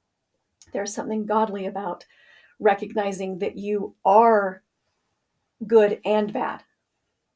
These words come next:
getting away from the good, but you, you have both inside of you. And it is okay for your shadow parts to be there. We do have an ego,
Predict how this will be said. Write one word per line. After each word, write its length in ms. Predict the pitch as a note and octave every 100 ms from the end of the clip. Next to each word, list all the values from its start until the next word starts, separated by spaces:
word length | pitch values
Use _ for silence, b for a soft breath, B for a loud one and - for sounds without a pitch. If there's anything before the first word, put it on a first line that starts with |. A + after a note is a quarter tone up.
| _ _ G3
getting 220 | A#3 G3
away 200 | F#3+ F#3+
from 340 | G#3 F#3 G3 -
the 240 | - F#3+ - G3+
good, 360 | A#3+ B3 A3+ A#3
but 160 | G#3+
you, 200 | G3+ G#3+
you 200 | - G3+
have 420 | G#3+ A3+ A3 A3 -
both 320 | G3+ G3 -
inside 480 | G3 A#3+ - F3 G3
of 100 | -
you. 160 | - - _ b b b b b b b b b _
And 380 | - A3+ G#3+ G#3+
it 120 | A3
is 180 | A3 G#3
okay 720 | G#3+ G#3 - A#3 A3 F#3+ F#3
for 320 | - G#3 G3 F#3+
your 200 | F3+ F#3+
shadow 360 | - G#3 G3+
parts 380 | F#3 G3 F3+ -
to 80 | F3
be 160 | F3
there. 380 | - - - G3 _ _
We 460 | F#3+ A#3 G#3 G3+ G3
do 320 | E3+ A#3+ A3+
have 280 | G#3 F3+ F3+
an 120 | C#4 D3
ego, 420 | - - -